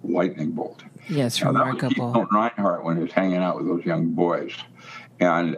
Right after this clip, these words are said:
Speaker 1: I can tell you, uh, Helmut Schmidt did later studies with him, you know, with, uh, what they call a random generator from Boeing. But that's not mind reading. There's something else going on there.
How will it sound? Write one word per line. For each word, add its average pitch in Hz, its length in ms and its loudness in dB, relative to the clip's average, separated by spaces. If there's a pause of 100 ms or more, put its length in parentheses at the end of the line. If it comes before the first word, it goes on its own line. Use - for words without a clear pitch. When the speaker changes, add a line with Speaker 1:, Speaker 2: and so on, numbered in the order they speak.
Speaker 1:
I 101 360 2 (160)
can - 220 -4
tell 107 360 2
you, 131 480 0 (920)
uh, - 100 2 (340)
Helmut - 320 0
Schmidt - 280 0
did 101 200 2
later 101 320 2
studies 104 440 0
with 95 140 0
him, 101 340 0 (420)
you - 140 0
know, 117 80 0
with, 107 160 0
uh, - 240 0
what 85 240 0
they 90 120 0
call 82 360 0
a - 180 -2 (680)
random 98 420 0
generator 95 640 0 (460)
from - 120 -2
Boeing. 90 380 0 (340)
But 98 340 2 (1400)
that's - 320 2 (420)
not 90 340 2
mind 95 220 2
reading. 87 300 0
There's 82 180 -2
something 85 280 0
else 87 160 -2
going 87 240 -2
on 82 180 0
there. - 280 -4